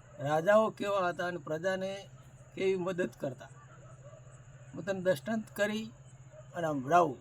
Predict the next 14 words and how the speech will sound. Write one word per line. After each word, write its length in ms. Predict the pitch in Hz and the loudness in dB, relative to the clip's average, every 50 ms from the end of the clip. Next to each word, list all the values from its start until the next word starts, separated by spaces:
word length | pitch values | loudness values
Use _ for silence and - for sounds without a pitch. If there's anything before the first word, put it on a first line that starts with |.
| - - - - | -14 -18 -10 -4
એમ 200 | 160 190 202 185 | -2 -2 -2 -2
કરીને 280 | 190 180 185 185 180 | -2 -2 -2 -2 -4
કવિએ 340 | 180 - 175 170 175 175 175 | -4 -4 -4 -2 0 0 0
વાત 340 | 175 147 147 151 147 - - | 0 0 -2 -4 -6 -6 -8
ચાલુ 200 | - 127 123 117 - - | -10 -10 -10 -10 -12 -14
કરી. 160 | - - - - - - - - - - - - - - - - - - - - - - - - | -16 -16 -16 -16 -18 -18 -18 -18 -18 -20 -20 -20 -20 -20 -20 -20 -20 -20 -20 -20 -20 -20 -12 -2
કે 80 | - 190 | 2 2
એક 140 | 233 220 214 | 4 6 8
રાજા 400 | 185 175 180 180 214 226 214 208 | 8 8 8 8 6 4 4 4
હતો, 360 | 208 190 220 226 262 349 359 - - - - - - - - - - - - - - - - - - - - - - - - - - - - | 2 0 -2 -2 -2 -2 -4 -8 -16 -20 -20 -20 -20 -20 -20 -20 -20 -20 -20 -20 -20 -20 -20 -20 -20 -20 -20 -20 -20 -20 -20 -20 -20 -12 -6
એ 120 | 202 202 190 | -2 2 6
રાજા 540 | 175 175 175 170 165 196 208 214 214 220 226 233 247 - - - - - - - - - - - - - - - - - - - 147 139 | 6 8 8 6 4 4 2 2 2 0 -2 -6 -8 -12 -20 -20 -20 -20 -20 -20 -20 -20 -20 -20 -20 -20 -20 -20 -20 -20 -14 -10 -4 0
જમીન 360 | 170 175 180 208 233 240 226 | 0 0 2 2 0 0 0
હતી, 420 | 214 190 - 214 220 233 277 302 | 0 -2 -6 -6 -4 -4 -6 -8